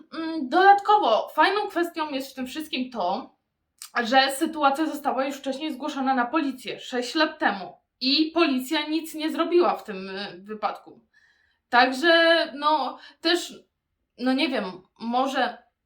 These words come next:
dogadani są z policją, ale u nas takiego czegoś nie ma. U nas nie ma, oczywiście zna się tych policjantów, ale to nie na tej zasadzie, że: „O, cześć,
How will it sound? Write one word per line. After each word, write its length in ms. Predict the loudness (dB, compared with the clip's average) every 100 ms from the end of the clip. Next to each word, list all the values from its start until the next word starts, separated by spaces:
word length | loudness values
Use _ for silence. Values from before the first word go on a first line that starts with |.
| _
dogadani 640 | 0 2 4 2 2 -2
są 180 | -6 -10
z 80 | -10
policją, 480 | -10 -10 -8 -10 -4
ale 200 | 0 0
u 80 | 0
nas 180 | -2
takiego 300 | -2 -6 -4
czegoś 320 | -2 -2 -4 -4
nie 160 | -4
ma. 240 | 0 0 -2
U 20 |
nas 280 | -6 -8 -6
nie 160 | -4
ma, 200 | 0 -2
oczywiście 440 | -2 -4 -4 -4 -8
zna 220 | -4 -4
się 140 | -4
tych 180 | -12 -8
policjantów, 600 | -6 -6 -6 -6 -6 -6
ale 200 | -4 -4
to 120 | -4 -6
nie 160 | -4
na 180 | -2 -2
tej 140 | -4
zasadzie, 520 | -8 -6 -4 -4 -4 -6
że: 260 | 2 2 2 -6 _ _ _ _
„O, 280 | -2 4 4
cześć, 440 | 4 4 4 4